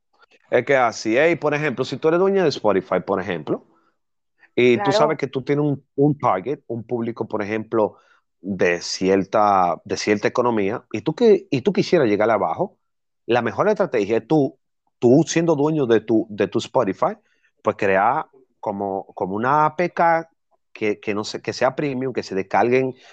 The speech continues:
Speaker 1: en páginas como hackea, pero tú tienes ese
Speaker 2: Mm.
Speaker 1: público ya, ¿me entiendes?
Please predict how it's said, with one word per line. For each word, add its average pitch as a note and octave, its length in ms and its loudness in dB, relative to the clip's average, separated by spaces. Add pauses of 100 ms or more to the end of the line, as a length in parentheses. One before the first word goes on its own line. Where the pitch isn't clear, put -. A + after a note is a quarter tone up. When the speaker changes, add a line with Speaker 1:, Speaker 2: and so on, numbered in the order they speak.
(120)
Speaker 1:
en G#2 200 -2
páginas A2+ 640 -4
como F#2+ 220 -10
hackea, F#2+ 480 0 (720)
pero A2+ 240 0
tú A#2+ 120 -6
tienes A#2+ 260 -2
ese A2+ 60 -6
Speaker 2:
Mm. A2 40 -12
Speaker 1:
público E3+ 480 -4
ya, - 260 -10 (640)
¿me - 60 -16
entiendes? G2+ 400 -2